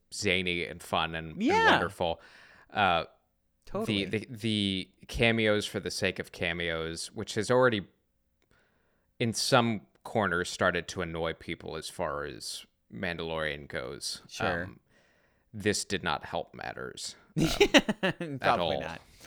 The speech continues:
Speaker 2: Probably not.
Speaker 1: Uh, I am confident, however, and Rick Famuyiwa,
Speaker 2: This doesn't
Speaker 1: uh,
Speaker 2: mean that there can't be cameos that
Speaker 1: No, no, no, no, no,
Speaker 2: absolutely
Speaker 1: no, no, no.
Speaker 2: work. And I,
Speaker 1: Like,
Speaker 2: and
Speaker 1: Tim
Speaker 2: I don't
Speaker 1: Meadow-, I thought Tim Meadows worked.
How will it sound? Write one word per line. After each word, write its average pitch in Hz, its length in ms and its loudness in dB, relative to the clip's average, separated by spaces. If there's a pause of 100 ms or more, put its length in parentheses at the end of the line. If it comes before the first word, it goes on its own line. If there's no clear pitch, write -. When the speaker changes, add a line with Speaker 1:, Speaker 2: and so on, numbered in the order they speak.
(460)
Speaker 2:
Probably 95 300 -2
not. - 200 -14 (240)
Speaker 1:
Uh, 98 280 8 (260)
I 127 100 10
am 127 340 8
confident, 107 600 2
however, 82 600 2 (360)
and 95 240 0
Rick 107 200 2
Famuyiwa, 90 880 2 (220)
Speaker 2:
This 190 140 4
doesn't 294 220 2
Speaker 1:
uh, 262 40 2
Speaker 2:
mean 247 120 2
that 196 100 0
there 165 200 4
can't 151 380 -4
be 147 100 -4
cameos 123 680 0
that 113 160 2
Speaker 1:
No, 180 200 10
no, 113 120 6
no, 156 80 4
no, - 0 -
no, 143 100 4
Speaker 2:
absolutely 127 280 4
Speaker 1:
no, 95 120 4
no, 90 60 2
no. 85 60 0
Speaker 2:
work. - 200 -10
And 113 140 -4
I, 110 60 2
Speaker 1:
Like, 127 140 8
Speaker 2:
and 127 100 2
Speaker 1:
Tim 180 140 10
Speaker 2:
I 165 40 8
don't 156 160 12
Speaker 1:
Meadow-, 135 160 8
I 135 100 8
thought - 280 10
Tim 143 220 2
Meadows 110 360 6
worked. 87 440 -4